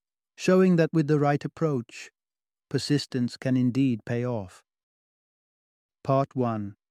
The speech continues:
Timing is everything, the crucial window for making a sale. Imagine, if you will,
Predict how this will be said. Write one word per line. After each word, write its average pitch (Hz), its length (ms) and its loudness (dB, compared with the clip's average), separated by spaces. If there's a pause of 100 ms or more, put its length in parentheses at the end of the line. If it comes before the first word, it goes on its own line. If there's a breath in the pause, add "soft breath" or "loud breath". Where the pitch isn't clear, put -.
(160)
Timing 147 460 2
is 131 140 0
everything, 110 600 -4 (340)
the 135 80 -2
crucial 156 480 2
window 139 400 2
for 135 140 -2
making 127 400 0
a 120 60 -4
sale. 107 500 -6 (1000)
Imagine, 156 520 4
if 117 180 -4
you 127 100 2
will, 113 360 -2